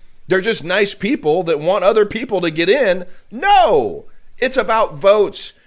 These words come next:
If you can imagine open borders, getting as many illegals in as possible, and then, and then instituting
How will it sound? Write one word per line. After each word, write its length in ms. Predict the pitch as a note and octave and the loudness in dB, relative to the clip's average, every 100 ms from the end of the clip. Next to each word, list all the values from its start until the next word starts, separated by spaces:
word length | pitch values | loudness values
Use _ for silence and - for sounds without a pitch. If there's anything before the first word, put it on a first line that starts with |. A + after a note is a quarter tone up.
| - - - | -20 -16 -4
If 180 | F3 | -4
you 160 | B3+ F4 | 0 -2
can 180 | D#4+ B3+ | 0 -2
imagine 680 | A3+ A3+ A#3 G#3 F3+ A#2 - G#3 | -2 -2 -2 -2 -4 -6 -6 0
open 340 | B3+ C4 B3+ | 0 0 -6
borders, 580 | G3+ A3 A3+ F#3 B2+ G#2+ | 2 4 4 2 -4 -10
getting 340 | C#3 B3 B3 | -10 -6 -4
as 100 | G#3+ | -4
many 280 | G3 A3+ A#3 | -2 -4 -4
illegals 440 | G3+ G#3+ A3 G#3 G3+ | -4 -4 2 2 2
in 100 | G#3 | -2
as 120 | G3 | -4
possible, 640 | - G3 G3 F#3+ E3 B2 - - | -4 -2 -2 -2 -4 -4 -10 -4
and 200 | F3+ F#3+ | -2 0
then, 220 | A#3 A#3 - | 0 -2 -6
and 140 | F#3 F#3+ | -6 -4
then 180 | A3+ G#3 - | -4 -4 -6
instituting 760 | G#3 B3+ - G#3 G#3+ F#3+ F3 E3+ | -4 -4 -4 -6 -6 -6 -6 -8